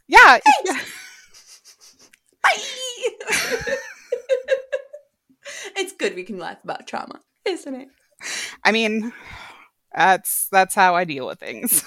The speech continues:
Speaker 1: <laughs>
Speaker 2: I mean, that's the point. If
Speaker 1: But
Speaker 2: we're not
Speaker 1: yes, I
Speaker 2: talking
Speaker 1: will do
Speaker 2: about
Speaker 1: that to
Speaker 2: trauma
Speaker 1: people too. I will just, "It's good, it's good, it's fine, it's whatever." And then all of a sudden I may just, like, word vomit all over <laughs> you.
Speaker 2: I,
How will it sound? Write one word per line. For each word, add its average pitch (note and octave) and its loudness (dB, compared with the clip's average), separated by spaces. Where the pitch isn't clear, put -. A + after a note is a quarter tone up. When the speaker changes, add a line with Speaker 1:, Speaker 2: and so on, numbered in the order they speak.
Speaker 1:
<laughs> - -16
Speaker 2:
I G3 -10
mean, F#3+ -10
that's F#3 -12
the F#3 -10
point. G#3 -4
If G3 -4
Speaker 1:
But A3+ 6
Speaker 2:
we're A3+ 0
not A#3 10
Speaker 1:
yes, F#3 6
I - 6
Speaker 2:
talking B3+ 8
Speaker 1:
will C#4 4
do C4 0
Speaker 2:
about - 4
Speaker 1:
that B3+ 8
to G#3+ 2
Speaker 2:
trauma G3 0
Speaker 1:
people G#3 -4
too. G#3 0
I E3 4
will F3+ -4
just, G3 -8
"It's G#3+ -6
good, A3+ 2
it's G3+ -6
good, G#3+ -2
it's G3+ -8
fine, G3+ 2
it's F#3+ -10
whatever." F#3 2
And G#3 -2
then G3 -2
all G3+ -2
of G3 -6
a G#3+ -4
sudden G3+ 0
I G3+ -2
may G#3+ -2
just, A3+ -6
like, G#3 -2
word F#3+ 4
vomit G3 6
all F3+ 0
over E3+ 0
<laughs> - 4
you. - 0
Speaker 2:
I, C#4+ 0